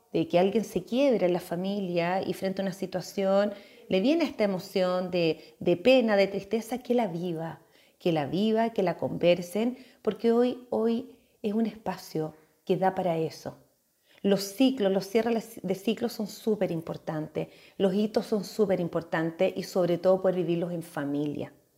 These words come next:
¿sí? Hay una frase muy linda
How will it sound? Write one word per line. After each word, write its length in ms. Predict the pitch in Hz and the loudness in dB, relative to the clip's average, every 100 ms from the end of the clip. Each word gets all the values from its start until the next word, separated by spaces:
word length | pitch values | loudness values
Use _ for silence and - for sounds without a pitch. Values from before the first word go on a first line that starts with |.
| - - - _ | -20 -20 -20 _
¿sí? 480 | - - 156 208 - _ _ - - - - _ _ _ _ _ | -4 2 2 2 -6 _ _ -20 -20 -20 -20 _ _ _ _ _
Hay 120 | 247 | 6
una 160 | 262 269 | 8 4
frase 540 | 269 277 269 - 285 | 0 0 -2 2 2
muy 360 | 233 220 233 240 | 4 4 4 4
linda 760 | 220 202 202 165 156 151 147 | 2 -2 -2 -2 -2 -4 -8